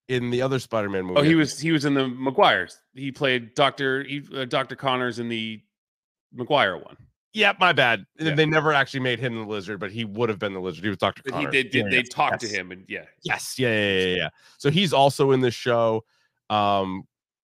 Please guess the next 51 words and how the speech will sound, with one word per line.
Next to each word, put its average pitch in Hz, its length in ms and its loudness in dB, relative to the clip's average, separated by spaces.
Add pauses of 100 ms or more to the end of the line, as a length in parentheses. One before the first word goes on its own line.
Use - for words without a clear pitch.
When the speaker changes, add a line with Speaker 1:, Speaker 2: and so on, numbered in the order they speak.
(240)
Speaker 1:
maybe 120 160 0
a 104 40 -2
couple 110 220 -2
other 101 120 -2
people 101 180 -8
you'd 95 140 -2
recognize, 87 280 -2
but 131 120 -4
I 156 180 4
highly 165 300 2
recommend 127 320 0
Inside 95 300 -6
Man. 73 160 -12
That's 110 220 -2
what, - 80 -8
that's - 160 -6
my 85 80 -6
pick. 64 160 -16 (640)
All 202 100 8
right, 190 100 8
Rye, 143 300 6
uh, 156 320 4
that'll 175 180 4
do 180 200 2
it 185 100 -4
for 147 160 4
us. 165 240 2
Again, 147 340 2
rate, 147 180 4
review, 160 260 -2
subscribe 143 560 2
to 160 60 -10
the 135 100 -4
podcast, 147 840 -2
uh, 120 300 0
wherever 156 300 4
you 160 100 -4
get 113 120 -2
your 82 100 -6
podcast, 92 580 -4
but 113 100 -6
specifically 123 720 -6
Apple 123 340 -2
Podcasts. 101 760 -4 (220)
Subscribe 160 460 0
to 165 80 -6
the 127 140 -6
YouTube 202 500 -2
channel 170 480 4
as 123 360 2
well, 151 460 2